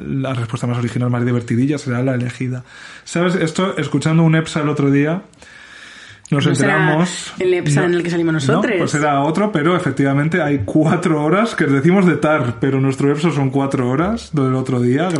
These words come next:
Speaker 2: del
Speaker 1: gracias.
Speaker 2: culo no salieron también.
Speaker 1: Gracias de nuevo, Miguel Agnes, por la invitación, porque tú además sabe per-, sabes perfectamente cómo se hace.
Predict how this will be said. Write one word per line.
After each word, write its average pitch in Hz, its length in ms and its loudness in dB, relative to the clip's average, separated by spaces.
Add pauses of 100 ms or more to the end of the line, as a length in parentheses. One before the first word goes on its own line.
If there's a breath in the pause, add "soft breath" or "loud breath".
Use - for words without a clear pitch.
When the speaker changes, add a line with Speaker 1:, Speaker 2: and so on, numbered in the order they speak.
Speaker 2:
del - 20 0
Speaker 1:
gracias. 131 220 2
Speaker 2:
culo 226 180 2
no 220 80 0
salieron 170 380 0
también. 160 300 -2
Speaker 1:
Gracias 151 340 2
de 143 80 0
nuevo, 139 220 2
Miguel 139 300 2
Agnes, 135 420 0
por 131 180 -2
la 127 380 0
invitación, 135 760 0
porque 127 220 0
tú 127 140 -2
además 127 300 0
sabe 127 160 -2
per-, 127 180 -2 (100)
sabes 123 240 -4
perfectamente 120 720 -2
cómo 120 180 0
se 113 120 -4
hace. 131 360 -4